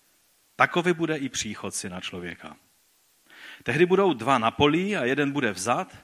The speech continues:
a druhý bude zanechán. Dvě budou mlít na obilném mlýnku, jedna bude vzata a druhá bude zanechána. Bděte tedy,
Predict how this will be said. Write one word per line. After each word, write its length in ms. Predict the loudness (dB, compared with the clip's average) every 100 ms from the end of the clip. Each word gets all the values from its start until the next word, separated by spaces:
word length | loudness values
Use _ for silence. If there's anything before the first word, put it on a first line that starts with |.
| _ _ _ _ _ _ -18
a 80 | -10
druhý 240 | -6 -4
bude 200 | -4 -4
zanechán. 600 | -4 -4 -6 -10 -14 -20 _ _ _ _ _ _ _ _ _
Dvě 220 | -6 -2 0
budou 260 | 2 2
mlít 400 | 0 -2 -4 -4
na 140 | -4 -4
obilném 520 | -4 -2 -2 -2 -2
mlýnku, 520 | -4 -8 -8 -10 -12 _ _ _ _ _ _
jedna 260 | -12 -8 -6
bude 200 | -4 -6
vzata 540 | -4 -6 -6 -8 -10 -16 _ -16
a 80 |
druhá 360 | -8 -4 -4 -6
bude 260 | -6 -8 -6
zanechána. 600 | -8 -8 -8 -8 -12 -20 _ _ _ _ _ _ -20 -20 -18
Bděte 460 | -8 -2 0 0
tedy, 420 | 0 0 0 -4